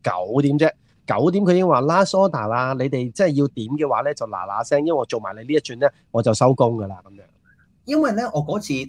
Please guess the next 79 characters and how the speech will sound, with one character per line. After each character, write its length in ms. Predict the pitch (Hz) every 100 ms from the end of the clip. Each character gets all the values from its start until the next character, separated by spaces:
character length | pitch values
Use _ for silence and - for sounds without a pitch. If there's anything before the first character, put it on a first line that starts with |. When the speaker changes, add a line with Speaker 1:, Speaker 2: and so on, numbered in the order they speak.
| 107
Speaker 2:
呃， 140 | 98
sorry 220 | - 135
啊， 60 | 98
今 80 | -
日 40 | 120
我 100 | 101
哋 40 |
會 100 | 95 101
講 220 | 98 117
多 80 | 131
少 140 | 117
少 120 | 110
旅 180 | 101 82
行 160 | 90 -
啊， 60 | 117
因 80 | 120
為 60 |
我 140 | 160 147
哋 100 | 120
真 120 | 156
係 40 |
太 120 | 135 107
耐 80 |
冇 120 | 98 98
放 160 | 98
假。 140 | - - - - 170
因 140 | 247
為 140 | 294 180
呢， 120 | 143 202 208 _ -
我 100 | 147
嗰 140 | 151 214
次 60 | 214
去 100 | 123
台 680 | - 117 107 107 _ _ - 87 90
東 200 | 143 147
就 60 | 110
係 80 | 85
咁 160 | 85
樣 140 | 90 85
啦。 120 | 85 - _ _ _
哇， 120 | 147 135
Speaker 1:
嗯。 100 | 127
Speaker 2:
條 80 |
街 240 | 120 175 185
呢， 60 | 185 - - -
靚 60 |
到 80 | 113 107 139
不 60 |
得 100 | 147
了 200 | 123 95 95
啦！ 120 | 127
即 120 | 294
係 100 | -
其 180 | 117 127
實 40 |
佢 200 | - 151
都 80 | 151
係 180 | 247 117
有 100 | 123
啲 180 | 214 -
城 220 | 104 90
市 280 | - 110 110
會 120 | 113
發 160 | 113 113
生 200 | - 135
嘅 60 |
嘢 160 | 110 98
㗎 60 | 95
喎， 300 | 95 92 101
會 80 | 107
有 140 | 101
書 280 | - 101 98
店 220 | 113 104
啊， 160 | 104 101
Speaker 1:
係。 40 |
Speaker 2:
有 340 | 95 _ - 107
賣 100 | 95
衫 200 | 104 151 135 131 123
啊， 260 | 107 104